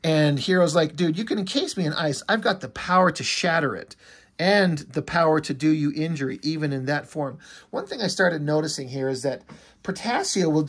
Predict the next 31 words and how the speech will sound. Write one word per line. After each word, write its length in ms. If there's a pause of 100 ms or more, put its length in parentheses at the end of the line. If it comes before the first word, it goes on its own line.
like, 180
look 220
at, 160
he'll 160
do 160
these 220
things 200
where, 80
like, 140
"Look 160
at 80
this 160
little 180
tiny 300
figure. 480 (280)
It's 120
just 160
this 180
little 440
tiny 420
thing. 480 (580)
But 300 (840)
there's 240
so 280
much, 240
like, 240
power 500
and 200
drama 500
in 260
that." 380